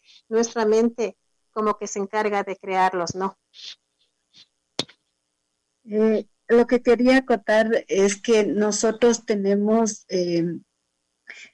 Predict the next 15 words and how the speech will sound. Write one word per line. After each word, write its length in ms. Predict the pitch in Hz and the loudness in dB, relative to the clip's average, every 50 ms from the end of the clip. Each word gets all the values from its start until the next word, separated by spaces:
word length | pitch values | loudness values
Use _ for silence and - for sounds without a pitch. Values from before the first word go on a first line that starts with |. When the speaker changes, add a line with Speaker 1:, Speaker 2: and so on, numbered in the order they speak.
| _ - | _ -2
Speaker 2:
el 180 | 196 202 202 - | -2 -2 0 0
privilegio 760 | - 214 214 196 202 196 196 196 208 214 214 - - 262 240 | -2 -4 -2 0 2 0 2 2 2 2 2 2 2 2 2
de, 480 | 214 220 202 190 180 180 185 - - _ - | 4 4 4 4 4 4 2 0 -2 _ -8
eh, 320 | 185 170 170 175 175 175 175 175 - _ _ _ _ _ _ _ _ _ _ _ _ _ _ _ _ _ _ _ _ _ _ _ _ 1077 1077 _ _ _ _ _ _ _ _ _ _ _ _ _ _ _ _ _ | -6 -4 -2 -2 -2 -2 -4 -8 -14 _ _ _ _ _ _ _ _ _ _ _ _ _ _ _ _ _ _ _ _ _ _ _ _ _ _ _ _ _ _ _ _ _ _ _ _ _ _ _ _ _ _ _
trabajar 640 | - 240 226 214 226 214 214 214 254 247 247 254 254 247 - - | 0 0 2 2 2 0 0 0 0 2 2 2 2 0 -4 -4
el, 500 | - 190 190 190 196 202 196 196 190 196 - | 0 0 2 4 4 4 4 4 2 0 -2
el 180 | 202 196 196 | -4 -4 -4
estrés, 880 | 190 185 190 _ _ - 208 208 208 220 220 226 220 214 - - - _ _ _ _ - | -4 -8 -10 _ _ -6 -4 -2 0 0 0 0 0 -2 -4 -8 -10 _ _ _ _ -16
eh, 120 | 175 180 - - | -16 -12 -6 -2
ahora 460 | 202 196 202 208 208 214 214 214 208 | 0 2 4 4 4 4 4 4 4
el 180 | 202 196 190 | 2 2 0
estrés 520 | 185 185 190 _ - 202 202 202 202 202 208 | -2 -4 -6 _ 0 2 2 2 2 0 -2
en, 380 | 208 214 202 190 185 185 175 - - | -2 0 0 0 0 -2 -4 -8 -8
en 400 | - 185 190 190 190 190 190 190 | -6 -4 -4 -2 -2 -2 0 0
el, 180 | 190 185 190 | -2 -2 -4